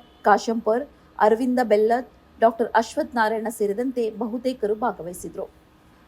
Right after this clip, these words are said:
ರಾಜ್ಯದ ಎಲ್ಲಾ ಸಮಸ್ಯೆಗಳನ್ನು ಪರಿಹರಿಸುವಂತೆ ಒತ್ತಾಯಿಸಿ ರಾಜ್ಯ ಸರ್ಕಾರದ ವಿರುದ್ಧ ಬಿ ಜೆ ಪಿ ಜೆ ಡಿ ಎಸ್ ಜಂಟಿಯಾಗಿ ಅಧಿವೇಶನದಲ್ಲಿ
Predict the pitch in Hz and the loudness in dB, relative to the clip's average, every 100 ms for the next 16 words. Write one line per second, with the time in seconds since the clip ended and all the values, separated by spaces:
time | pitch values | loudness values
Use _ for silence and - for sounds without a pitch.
0 | - 240 233 240 339 269 220 226 277 277 | -4 4 4 4 -2 0 0 2 0 0
1 | 254 247 233 226 226 214 208 240 220 220 | -4 -2 -2 -2 -4 0 2 2 0 -6
2 | 214 202 208 202 175 - 214 269 226 262 | -6 -6 -4 -4 -4 -4 -4 -4 -8 -10
3 | - - - 202 226 233 294 302 254 262 | -12 -20 -10 4 4 4 -2 -4 -4 -2
4 | 247 240 220 226 190 226 226 208 202 240 | -2 -2 -4 -6 0 0 0 -6 -6 -6
5 | 247 262 247 208 214 226 - 196 220 262 | -4 -4 -2 -2 0 -2 -2 -4 -2 -4
6 | 233 214 202 - 190 208 220 214 214 285 | -4 -4 -8 -6 -6 -4 -6 -6 -6 -6
7 | 220 | -4